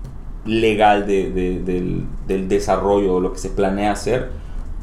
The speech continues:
pues es, es una palomita más a, a, al saber si es un, un punto también muy importante, pues,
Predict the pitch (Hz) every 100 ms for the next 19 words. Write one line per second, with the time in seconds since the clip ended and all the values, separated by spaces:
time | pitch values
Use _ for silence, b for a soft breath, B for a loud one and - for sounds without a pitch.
0 | - - 101 113 107 - - 107 110 -
1 | 113 107 101 95 95 92 95 87 85 85
2 | 87 82 80 78 80 78 78 - - -
3 | 87 85 95 87 92 82 - 90 87 85
4 | 90 87 82 - B B B B - 107
5 | - - 131 135 127 127 123 107 101 98
6 | 98 98 92 92 92 107 139 135 - 98
7 | 90 - -